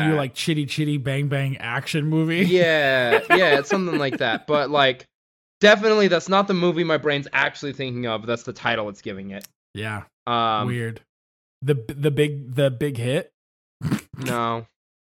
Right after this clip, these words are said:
Speaker 2: I remember it's a movie with, like, a word repeated two or three times.
Speaker 1: Oh.
Speaker 2: That's an action movie from the two thousands that my
Speaker 1: Interesting.
Speaker 2: brain equates with Smokin' Aces.
Speaker 1: We're gonna, we're gonna have to, we're gonna have to fucking, like, try to,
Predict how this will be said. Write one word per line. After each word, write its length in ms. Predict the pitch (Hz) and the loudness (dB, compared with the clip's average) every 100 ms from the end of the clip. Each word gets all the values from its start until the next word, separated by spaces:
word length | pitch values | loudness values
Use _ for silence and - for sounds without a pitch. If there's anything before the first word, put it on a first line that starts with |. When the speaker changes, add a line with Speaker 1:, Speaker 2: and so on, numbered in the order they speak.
| _ - - - | _ -14 -8 4
Speaker 2:
I 120 | 196 | 4
remember 340 | 247 262 277 | 6 6 6
it's 220 | 254 208 240 | 6 4 2
a 60 | |
movie 420 | 220 233 247 262 | 4 2 2 -2
with, 240 | 233 208 202 | 2 0 2
like, 260 | 202 185 - | 0 0 2
a 80 | 175 | 2
word 480 | 147 160 180 185 160 | 2 4 4 4 2
repeated 640 | 151 - 160 156 143 120 | -4 -6 -2 2 2 -2
two 240 | - 156 | -8 -2
or 100 | 147 | 0
three 260 | 143 139 127 | -2 -4 -6
times. 640 | 123 120 107 95 92 - - _ | -4 -6 -4 -8 -12 -18 -20 _
Speaker 1:
Oh. 160 | 120 185 | -6 -2
Speaker 2:
That's 160 | 160 | -2
an 80 | 160 | 0
action 420 | 151 165 165 165 | 2 2 2 -4
movie 280 | 156 151 143 | -2 0 -2
from 160 | 139 135 | -6 -8
the 80 | 123 | -10
two 180 | 135 | -10
thousands 600 | 123 113 107 95 92 - - _ _ _ _ 143 | -4 -2 -2 -6 -16 -16 -20 _ _ _ _ -2
that 40 | |
my 40 | |
Speaker 1:
Interesting. 540 | 180 - 143 143 143 123 | 0 4 4 4 2 2
Speaker 2:
brain 300 | 143 151 147 | 2 2 2
equates 460 | 143 - 147 131 127 | -2 -2 -2 -2 -4
with 100 | 120 | -8
Smokin' 380 | 139 120 120 | -6 -6 -6
Aces. 420 | 107 104 101 95 127 | -8 -10 -12 -10 -2
Speaker 1:
We're 160 | 156 | -2
gonna, 300 | 180 190 165 - | 0 -2 -2 -4
we're 240 | 151 170 | -4 -2
gonna 160 | 196 151 | -2 -2
have 240 | 165 151 | -2 -4
to, 260 | 165 147 135 | -2 -2 -2
we're 220 | 107 147 | -4 -4
gonna 120 | 165 | -2
have 180 | 143 143 | -2 -4
to 80 | 135 | -6
fucking, 380 | 147 139 147 131 | -4 -4 -4 -6
like, 280 | 120 113 - | -6 -10 -8
try 220 | 143 131 | -4 -4
to, 180 | 113 | -6